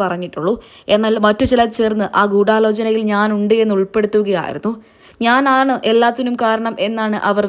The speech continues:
വരുത്തി തീർക്കാൻ ശ്രമിച്ചത്. എന്നാൽ അതൊന്നും നടന്നില്ല. ഞാൻ കുറ്റവിമുക്തനായി.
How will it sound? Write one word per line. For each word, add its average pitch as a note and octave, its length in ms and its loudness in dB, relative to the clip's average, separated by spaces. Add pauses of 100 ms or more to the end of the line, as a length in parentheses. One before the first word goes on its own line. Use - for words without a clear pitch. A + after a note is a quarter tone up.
വരുത്തി G3+ 280 -2
തീർക്കാൻ G3+ 300 -2 (100)
ശ്രമിച്ചത്. F3 480 -4 (520)
എന്നാൽ A3+ 180 2 (140)
അതൊന്നും G#3+ 420 0
നടന്നില്ല. E3 380 -2 (400)
ഞാൻ A3+ 120 0 (100)
കുറ്റവിമുക്തനായി. G#3+ 800 -2